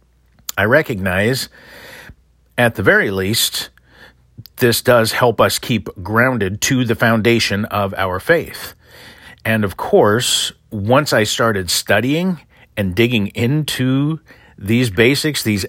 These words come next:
elementary teachings, this baby food milk, I was humbled,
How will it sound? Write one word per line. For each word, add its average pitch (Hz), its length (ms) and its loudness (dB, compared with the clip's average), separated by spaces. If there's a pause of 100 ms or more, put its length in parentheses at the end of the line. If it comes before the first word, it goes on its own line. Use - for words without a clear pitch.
elementary 123 720 2
teachings, 135 640 -4
this 95 200 -2
baby 107 440 0
food 120 360 0
milk, 110 560 0 (1080)
I 156 720 2
was 147 220 0
humbled, 92 720 -4